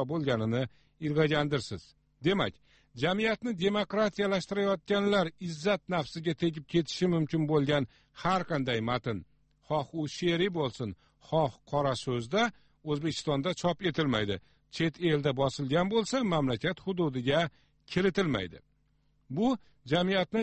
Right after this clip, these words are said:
demokratiyalashtirish hamda inson huquqlarini ta'minlashning o'zbekcha modelidir.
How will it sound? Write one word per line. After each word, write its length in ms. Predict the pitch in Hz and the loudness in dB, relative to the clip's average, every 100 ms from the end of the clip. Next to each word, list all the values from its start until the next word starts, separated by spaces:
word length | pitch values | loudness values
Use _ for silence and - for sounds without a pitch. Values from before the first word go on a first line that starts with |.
| 170 | -2
demokratiyalashtirish 1200 | 175 190 170 190 208 - 196 196 165 196 202 - | 0 0 0 0 0 0 0 0 -2 2 0 0
hamda 320 | 160 156 180 | -4 -2 -4
inson 420 | 190 165 - 196 | -2 -4 0 -2
huquqlarini 720 | 180 - 180 165 151 151 170 190 - _ _ - | -2 -6 -6 2 2 4 2 0 -2 _ _ -4
ta'minlashning 920 | 160 170 175 170 135 120 - 143 180 - _ - | 0 2 2 0 0 -2 -2 -4 -4 -8 _ -8
o'zbekcha 640 | 165 170 147 127 - 123 127 131 | 0 0 2 -2 0 -2 -2 -2
modelidir. 640 | 139 135 143 131 104 92 | -2 2 2 2 0 -6